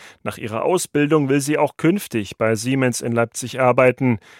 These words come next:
Neben dieser Erkenntnis hat ihr das Programm aber auch ganz grundsätzlich geholfen.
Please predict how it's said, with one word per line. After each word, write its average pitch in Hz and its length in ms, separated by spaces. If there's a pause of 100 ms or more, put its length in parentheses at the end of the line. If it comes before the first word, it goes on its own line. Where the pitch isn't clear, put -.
(180)
Neben 113 340
dieser 165 320
Erkenntnis 131 720
hat 107 140
ihr 101 60
das 104 180
Programm 131 400
aber 113 240
auch 107 180
ganz 180 300
grundsätzlich 113 680
geholfen. 101 560